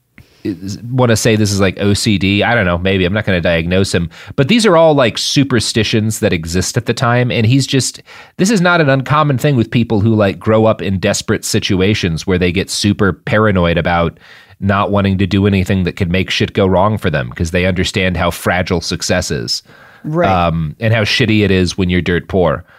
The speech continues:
Speaker 1: I get it, you know? Not that it's good, but I understand what's going on in his head here, I think. So,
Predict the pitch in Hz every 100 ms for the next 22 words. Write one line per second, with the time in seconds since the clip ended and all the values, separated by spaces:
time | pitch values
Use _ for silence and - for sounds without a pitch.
0 | _ - 135 107 127 107 82 - 98 92
1 | 90 92 117 123 113 95 - 117 95 73
2 | 92 87 92 90 87 95 90 85 - 85
3 | 82 78 76 69 80 78 69 60 64 69
4 | 64 - _ - - - - - - -
5 | 185 170 -